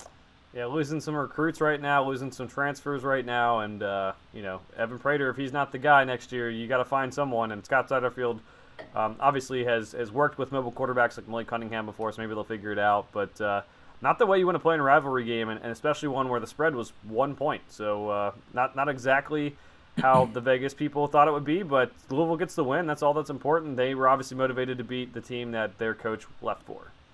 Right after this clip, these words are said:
Uh, in the Las Vegas Bowl, Oregon State beat Florida thirty to three. Uh, this was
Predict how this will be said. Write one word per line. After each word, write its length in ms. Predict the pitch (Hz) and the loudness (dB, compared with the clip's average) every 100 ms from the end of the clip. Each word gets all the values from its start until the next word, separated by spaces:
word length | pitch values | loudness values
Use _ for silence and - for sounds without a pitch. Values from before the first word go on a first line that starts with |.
| - - - - - - - - - - - | -20 -20 -20 -20 -20 -20 -20 -20 -20 -20 -4
Uh, 340 | - 131 131 135 | 6 10 10 8
in 140 | 190 | 4
the 80 | 190 | 4
Las 280 | 180 170 131 | 6 6 6
Vegas 320 | 151 170 180 | 4 4 2
Bowl, 280 | - 160 131 | 4 4 4
Oregon 260 | 143 160 147 | 2 0 -2
State 360 | - 156 151 | 0 0 0
beat 240 | 135 147 147 - - | -2 -2 -4 -14 -8
Florida 360 | 147 160 139 123 | 2 4 6 4
thirty 240 | 156 160 160 | 4 2 4
to 120 | 131 | 0
three. 560 | - - 139 156 113 104 - - | -2 -2 0 0 -2 -6 -8 2
Uh, 260 | 120 120 | 4 6
this 200 | 117 165 | 4 0
was 320 | 202 175 139 | 2 0 0